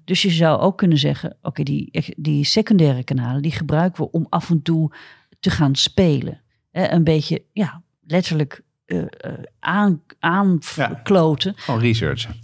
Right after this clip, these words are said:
Speaker 1: Ook
Speaker 2: Ja.
Speaker 1: om iets te leren, om je creativiteit vrij loop te gaan, om te kijken hoe je content kunt vertalen naar andere formats. Ehm, zoals bijvoorbeeld in dit geval verticale video.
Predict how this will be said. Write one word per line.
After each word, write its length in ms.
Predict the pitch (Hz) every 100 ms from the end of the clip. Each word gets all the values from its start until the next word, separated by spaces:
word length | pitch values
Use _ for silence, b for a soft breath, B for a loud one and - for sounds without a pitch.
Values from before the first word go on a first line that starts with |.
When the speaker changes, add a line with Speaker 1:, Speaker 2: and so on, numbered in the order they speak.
| -
Speaker 1:
Ook 100 | - 302
Speaker 2:
Ja. 140 | - -
Speaker 1:
om 240 | 277 247 -
iets 240 | 254 -
te 120 | -
leren, 440 | 233 247 233 233 -
om 240 | - 226 220
je 100 | 220
creativiteit 680 | 220 220 214 - 208 202
vrij 300 | - 196 185
loop 200 | 180 170
te 60 | 170
gaan, 240 | - 160 -
om 120 | 190
te 100 | 180
kijken 420 | - 214 208 196
hoe 180 | 180 233
je 100 | 226
content 380 | 196 214 208 175
kunt 180 | 196 -
vertalen 540 | 196 - 214 226 208
naar 120 | 185
andere 280 | - 220 185
formats. 520 | - 208 190 180 - - B B B B _ -
Ehm, 540 | 180 170 160 156 143 - - _ _ _ _
zoals 420 | - - - 190
bijvoorbeeld 380 | 185 160 170 156
in 300 | - - 165
dit 160 | 165 -
geval 220 | - 147
verticale 500 | - 151 - 151 143
video. 440 | - 151 147 156